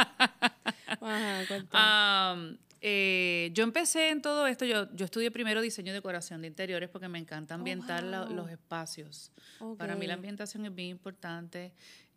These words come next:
Speaker 2: eh, para tu estilo de vida, así que todo comenzó por ahí. Y luego de eso estudié periodismo,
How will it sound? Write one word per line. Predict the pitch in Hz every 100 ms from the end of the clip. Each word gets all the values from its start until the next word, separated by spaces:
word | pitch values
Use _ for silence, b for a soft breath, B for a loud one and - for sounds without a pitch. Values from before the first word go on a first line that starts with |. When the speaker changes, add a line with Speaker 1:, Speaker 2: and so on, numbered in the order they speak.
| -
Speaker 2:
eh, | 170 170 165 165 160 156
para | 170 165
tu |
estilo | 160 - 196 196
de | 180
vida, | 156 156 147
así | 151 165
que | - 185
todo | 180 175 175
comenzó | 185 196 190 190
por | 202 208
ahí. | 226 196 208 B B B B B B
Y | - 190
luego | 185 175 180
de | 196 208 226
eso | 254 - 214 202 196 -
estudié | 180 - 185 175 185 214
periodismo, | 240 - 202 180 170 170 160 165 156